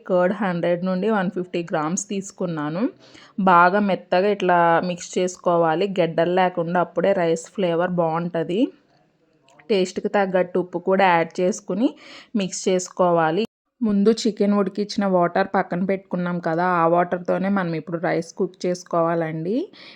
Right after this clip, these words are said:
నేను ఇక్కడ ఎయిట్ కప్స్ రైస్ తీసుకున్నాను కాబట్టి ఫోర్టీన్ కప్స్ వాటర్ అయితే పడింది. మొత్తం చికెన్ వాటరే కాదండి, ఎక్స్ట్రా ప్లెయిన్ వాటర్ కూడా యాడ్ చేసుకున్నాము. ఇంకా ఇట్లా బాగా మిక్స్ చేసుకుని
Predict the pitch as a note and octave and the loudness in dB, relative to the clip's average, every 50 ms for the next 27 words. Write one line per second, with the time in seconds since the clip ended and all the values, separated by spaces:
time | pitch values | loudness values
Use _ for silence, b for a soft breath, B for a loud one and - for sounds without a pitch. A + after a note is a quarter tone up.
0 | B B - G3 F#3+ F#3 F3+ F3 - F#3 F#3 F3+ F3 F3 F3 - - - E3 E3 | B B -4 -2 0 0 -2 -2 -2 0 0 2 2 0 -2 -4 -2 0 0 0
1 | - - - - G3+ F3+ E3+ E3+ E3+ - - G3 F#3+ G3 - G3+ F#3+ F#3 F3+ F3+ | -2 -4 -2 0 2 2 2 0 -2 -2 -2 -2 -2 -2 -4 -4 -4 -4 -4 -4
2 | F3+ F3 F3 E3+ E3 D#3+ D#3+ E3 E3 - B3+ C4+ - A#3+ F#3 E3+ E3+ - F3 F#3+ | -4 -4 -2 -2 -2 0 -2 -2 -2 -2 -2 -2 0 2 0 2 0 0 -2 -4
3 | F3+ - E3+ D#3+ - - - A3+ F#3 F3+ E3+ E3+ E3 - F3 F3 F3 F3 - G3 | -2 -2 -2 -2 -4 -6 -4 0 2 4 4 4 2 2 -2 -2 0 2 0 0
4 | F#3+ - F3 E3 E3+ E3 E3 E3 E3 F3 G3+ G#3 G3+ F3+ E3 - - _ - F#3+ | 0 0 -2 -2 -2 -2 -4 -4 -4 -2 -2 -2 -2 -2 -4 -6 -10 _ -4 -2
5 | G3 G#3 G#3+ G#3+ - F#3 - - F3 F3+ F3+ F3 F3 F3 F3 - F3+ F#3 F3+ - | 0 0 0 -2 -2 -4 -2 -2 -2 0 0 0 0 0 0 0 -4 -2 -2 -2
6 | E3+ E3 E3 E3 E3 D#3+ E3 E3 F#3 G#3+ B3 B3+ A#3 F3+ D3+ E3 E3 E3+ - - | -2 0 0 0 -2 -4 -4 -2 0 0 2 2 2 2 2 0 0 -2 -2 -4
7 | F#3 F#3 F#3 G#3 F#3 E3+ E3+ E3+ E3+ E3+ F3 F3 F3 - E3+ - F3+ F3+ F#3+ F3+ | -4 -2 0 0 0 0 0 -2 0 0 0 0 -2 -4 -4 -2 0 0 2 2
8 | F3+ E3 D#3 D#3 - - F3 E3+ F3 - - - F#3+ E3+ E3 D#3+ D#3 D#3 D3+ D#3 | 2 0 -2 -2 -4 -4 -4 -4 -4 -6 -8 -8 -6 -6 -6 -6 -6 -8 -6 -2
9 | F#3+ B3+ F#4+ A4+ B B B B B B B - G#3 G3 F#3+ F#3+ F#3 F3+ F#3 F#3+ | 0 0 -2 -2 B B B B B B B -6 -4 0 0 0 0 0 0 2
10 | F#3 F3+ F3+ E3+ D#3+ D#3+ D#3+ D#3+ F#3+ G#3 G3+ F#3 E3+ - - - - F#3 F3+ F#3 | 2 2 4 4 2 2 2 2 2 0 0 0 -2 -6 -8 -6 -2 -2 0 -2
11 | - - - F#3 F#3+ G#3 | -2 -4 -6 -4 -4 -2